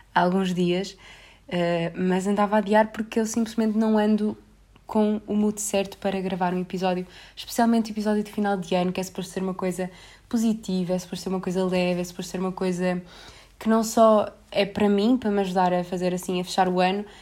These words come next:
mas também para, para vocês e sobretudo para vocês, para partilhar as minhas experiências, para vos dar, para vos dizer como é que eu no fundo costumo preparar cada ano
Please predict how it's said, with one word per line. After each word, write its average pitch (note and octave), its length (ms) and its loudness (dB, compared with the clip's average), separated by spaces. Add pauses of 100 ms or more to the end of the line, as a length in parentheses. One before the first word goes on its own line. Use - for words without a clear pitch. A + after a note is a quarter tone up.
(140)
mas G3+ 140 -4
também G#3+ 340 2 (160)
para, G#3 420 2
para G3+ 140 -2
vocês G3+ 560 2
e F#3 40 -6
sobretudo G3+ 380 -6
para G3+ 140 -6
vocês, F#3+ 360 -4
para F#3 120 -12
partilhar F#3 460 -2 (340)
as - 80 -14
minhas G#3 160 0
experiências, G3 800 -2
para F#3+ 400 -2
vos F3+ 200 -6
dar, F#3+ 280 4 (320)
para G#3+ 120 -2
vos G#3+ 100 0
dizer A3+ 200 2
como A#3 140 2
é A3+ 60 2
que A#3 60 0
eu A#3 40 4
no A#3 100 4
fundo A3+ 240 0
costumo A3+ 260 -2
preparar G#3+ 380 2
cada G3+ 220 0
ano F#3+ 420 0